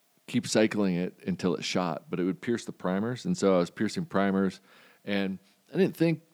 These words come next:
too much about it until, uh, I broke firing pin. So,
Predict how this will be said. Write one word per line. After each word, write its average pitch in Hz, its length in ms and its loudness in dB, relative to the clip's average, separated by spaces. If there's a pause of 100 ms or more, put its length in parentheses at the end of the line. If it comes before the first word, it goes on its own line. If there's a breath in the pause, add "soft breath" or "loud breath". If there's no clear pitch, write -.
too 151 100 2
much 127 220 2
about 110 260 2
it 85 220 -2
until, 98 640 2
uh, 85 220 -4
I - 40 -4
broke 90 260 0
firing 82 360 -2
pin. 78 280 -8 (140)
So, 95 280 0